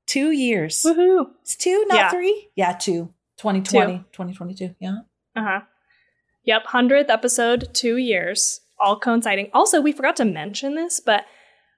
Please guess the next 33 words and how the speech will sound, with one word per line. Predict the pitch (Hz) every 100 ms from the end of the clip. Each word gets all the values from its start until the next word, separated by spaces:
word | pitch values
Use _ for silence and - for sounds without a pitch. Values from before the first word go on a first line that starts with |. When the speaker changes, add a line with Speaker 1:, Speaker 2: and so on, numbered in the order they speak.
| -
Speaker 2:
um, | 233 226 226 - _ _ _ _ _ -
we | 240
did | 233 339 349
The | 226
Thing | 226 320 277
as | 190
our | 180
last | 185 208 -
episode, | 226 254 196 180
and | 190
it | 226 220
is | 254 285
the | 240
fortieth | - - 226 262 302 311 302 - 226
anniversary | 220 226 175 220 - 190 - - -
of | 214 208
The | 220 202
Thing | - 202 - 180 196
this | 190 -
Speaker 1:
<gasps> |
Speaker 2:
month. | 208 285 214 -
Speaker 1:
Really? | 233 320 403 330 214 160 160 _ _ _ -
Speaker 2:
Yeah. | 254 269
Speaker 1:
Oh, | -
shit. | - - 262 311 285 - _ _ _ _ _ -
Speaker 2:
Totally | - 277 277 254
forgot | 233 208 202
to |
say | - 185
something | 185 170
about | 170 -
it, | -
but | -